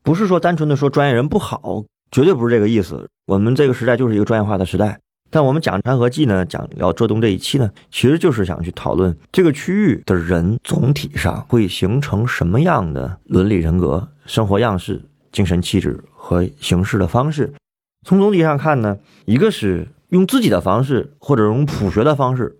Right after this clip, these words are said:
重新处理了经世致用的问题，特别是有义和利的问题比较凸显。第二个呢，这个区域的人呢，确实出现了非常非常多的专业的能人。我给你讲一个例子，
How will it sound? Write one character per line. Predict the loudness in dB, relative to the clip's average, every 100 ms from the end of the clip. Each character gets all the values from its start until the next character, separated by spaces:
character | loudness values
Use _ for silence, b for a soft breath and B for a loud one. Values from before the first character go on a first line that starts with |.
| _
重 | -2 2
新 | 2 2
处 | 0 -2
理 |
了 | -2 -6
经 | -2 0
世 | 0
致 | 0
用 | 0 2
的 |
问 | 0 0
题， | -4 -16 _ _ -4
特 | 0
别 | 2 0
是 | -2 -8 -10 _ _
有 | -4 -2
义 | 0 0
和 | 2
利 | 0 0
的 | 0
问 | -2 -6
题 | -12 -8
比 | -2
较 | -2
凸 | -2 -4
显。 | -4 -8 _ _ _ _
第 | 0
二 | 2 2
个 | 0
呢， | -4 -8 _ _ _ _ _
这 | 0
个 | 0
区 | 2 0
域 |
的 | 2
人 | 2 0
呢， | 0 -2 -6 b b _
确 | 0 0
实 | 0 -6
出 | -4 -4
现 | -2 0
了 | -2
非 | -2 0 0
常 | 0 -8
非 | -6
常 | -6 -6
多 | -4 -2
的 | -2 -4 -6
专 | 0 2 2
业 | 2
的 | 0
能 | -4 -6
人。 | -8 -12 _ _ _
我 | 0
给 | 2
你 |
讲 | 2 0 0
一 |
个 | 2
例 | 2 2
子， | -2